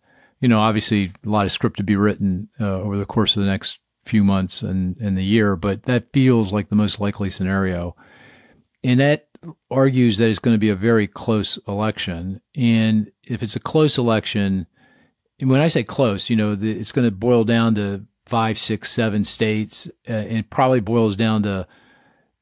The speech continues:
you know, one county, two counties in each of those states, because at the end of the day, it, it's really about, like,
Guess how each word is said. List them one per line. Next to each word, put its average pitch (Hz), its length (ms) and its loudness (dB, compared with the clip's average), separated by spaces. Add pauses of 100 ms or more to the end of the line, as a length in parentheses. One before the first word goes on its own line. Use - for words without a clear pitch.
you 190 140 -4
know, 101 200 -2
one 123 520 0
county, 117 500 2
two 117 220 -2
counties 110 480 2
in 107 240 -4
each 113 280 -4
of 104 100 -2
those 92 200 -4
states, 92 520 -2
because 104 520 -4 (280)
at - 240 -8
the 127 80 2
end 120 100 4
of 110 80 0
the 101 80 -4
day, 113 540 0 (420)
it, 113 220 -10
it's 117 200 -6
really 117 380 4
about, 107 420 -2 (300)
like, 123 220 -4